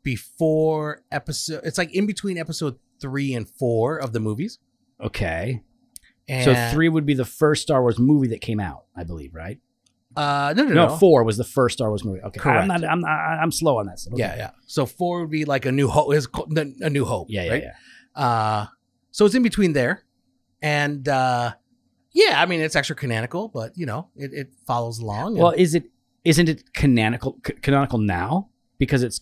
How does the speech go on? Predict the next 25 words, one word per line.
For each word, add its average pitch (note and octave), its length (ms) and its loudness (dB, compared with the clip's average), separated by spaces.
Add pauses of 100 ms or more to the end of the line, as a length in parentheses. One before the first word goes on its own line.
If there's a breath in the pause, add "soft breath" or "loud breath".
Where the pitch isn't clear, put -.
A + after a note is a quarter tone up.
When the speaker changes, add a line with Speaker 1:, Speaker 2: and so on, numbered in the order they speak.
Speaker 2:
coming B2 300 4
through B2 540 -2 (260)
the A#2+ 120 2
official A#2 280 -4
channels. - 380 -4 (100)
Isn't A#2+ 220 0
it F#2+ 80 -6
now G#2+ 280 0
canon? D3 380 -2 (480)
Speaker 1:
Um, C4 420 -2 (680 loud breath)
I - 160 -4 (1900)
Speaker 2:
If - 100 -16
they - 80 -2
own E3+ 100 2
the C3+ 80 2
rights F#3 200 0
to C#3 100 0
it, A2+ 60 -2
they're B2+ 100 -2
producing C3 320 -2
it, G2+ 120 -6
it's F#2 160 -10
now G2+ 120 -6
canon. D#2 420 -10 (880 soft breath)
Speaker 1:
Yeah, A3 520 0